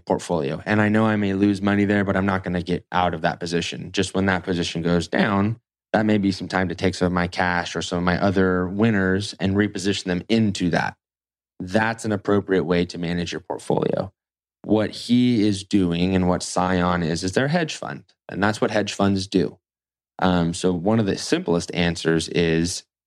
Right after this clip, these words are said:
that's what hedge funds do. They sell constantly. They have very high turnover in their portfolios 'cause they're buying and selling, looking for extremely high rates of return via speculation.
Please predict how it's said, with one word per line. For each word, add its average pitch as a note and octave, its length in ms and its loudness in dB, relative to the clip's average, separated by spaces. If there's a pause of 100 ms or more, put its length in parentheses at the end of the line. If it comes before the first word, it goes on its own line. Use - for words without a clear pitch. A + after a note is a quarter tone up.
(240)
that's A2 220 -2
what G2+ 120 -2
hedge F#2+ 220 0
funds F2 340 0
do. E2+ 320 -2 (640)
They G2+ 260 2
sell G2+ 640 -2
constantly. G2+ 600 -4
They E2 100 -6
have D#2+ 180 -4
very F2 220 2
high F#2+ 340 0
turnover F2+ 600 0
in E2 100 0
their E2 140 0
portfolios D#2+ 680 0
'cause F#2+ 180 -4
they're F#2 160 2
buying F#2 400 -2
and F#2+ 100 -4
selling, F2+ 340 -2
looking F2+ 300 -6
for F#2+ 180 0
extremely G#2 680 2
high F2+ 260 0
rates F2 340 0
of G#2 120 -4
return F#2 500 0 (400)
via G#2 180 4
speculation. G#2 840 -2